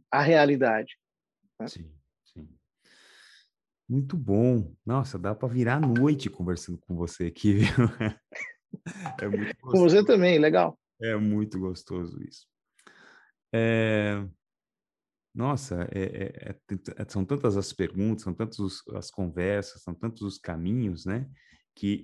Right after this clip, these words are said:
Speaker 2: é, realmente é muito interessante. É, nunca imaginei estar conversando isso com um padre católico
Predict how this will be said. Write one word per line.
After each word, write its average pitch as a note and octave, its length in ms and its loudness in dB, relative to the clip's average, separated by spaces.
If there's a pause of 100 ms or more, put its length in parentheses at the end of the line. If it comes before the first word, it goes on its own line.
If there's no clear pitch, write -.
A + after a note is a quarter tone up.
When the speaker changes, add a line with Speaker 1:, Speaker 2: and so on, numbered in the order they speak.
Speaker 2:
é, F#2+ 640 -2
realmente A#2 640 -2
é G#2 100 -8
muito B2+ 400 -4
interessante. B2 1120 -2 (120)
É, F2+ 220 -6
nunca C3+ 300 -2
imaginei G#2 480 2
estar A2 160 -4
conversando F#2+ 520 -4
isso G2 200 -8
com G2+ 80 -2
um F2+ 60 -2
padre F2+ 320 -2
católico F#2+ 880 -4